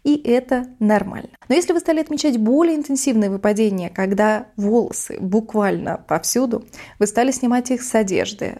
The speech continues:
вы обнаруживаете их на подушке. После того, как помыли, просушили, расчесали волосы,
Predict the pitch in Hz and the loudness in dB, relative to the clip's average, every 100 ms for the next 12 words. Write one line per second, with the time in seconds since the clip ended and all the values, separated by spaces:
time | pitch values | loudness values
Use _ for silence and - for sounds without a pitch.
0 | - - 190 202 240 240 220 220 240 262 | -10 -6 -2 0 0 0 2 2 0 -2
1 | 247 247 247 247 233 220 202 - - - | -4 -4 -4 -2 -2 0 0 -2 -4 -12
2 | 214 254 262 - 233 254 262 226 - 202 | -6 -4 -2 0 0 0 -2 -6 -6 -2
3 | 202 226 254 220 - 208 - 202 226 226 | 2 2 2 0 -2 -6 -6 -6 0 2
4 | 202 202 - - 214 208 196 220 208 190 | 2 0 -4 -2 0 0 0 0 2 0
5 | - | -2